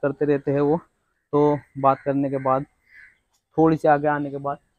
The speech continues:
आप इस चीज़ से match कर सकते हो दोस्तों। ये जो station का पूरा setup है ना, ये जो आप pillar देख रहे हो, इस pillar से आप match कर, कर सकते हो दोस्तों।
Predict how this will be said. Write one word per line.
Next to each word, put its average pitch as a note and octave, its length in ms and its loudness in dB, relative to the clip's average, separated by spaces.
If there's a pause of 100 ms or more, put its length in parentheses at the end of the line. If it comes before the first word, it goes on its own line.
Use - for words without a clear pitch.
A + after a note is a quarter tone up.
(2000)
आप E3 200 8
इस E3+ 120 0
चीज़ D#3+ 180 2
से - 100 -2
match D#3 220 2
कर D#3 120 -2
सकते - 300 -14
हो D3 60 -8
दोस्तों। C#3+ 340 -10 (460)
ये D3+ 100 6
जो F3 180 0
station D3 460 -2
का D3+ 140 2 (400)
पूरा E3 180 6
setup D3+ 440 0
है C#3+ 60 0
ना, D#3+ 140 -2 (1080)
ये D3+ 100 -4
जो D#3+ 80 -2
आप D#3 200 -4
pillar D3 240 2
देख C3+ 220 4
रहे A#2+ 140 2
हो, B2+ 120 -4 (380)
इस D#3 120 -2
pillar D#3 260 2
से D3 140 -2
आप D3 100 2
match D3 260 0
कर, B2+ 180 -6 (560)
कर D3+ 140 6
सकते D3 300 -2
हो C#3 100 2
दोस्तों। C3+ 340 -4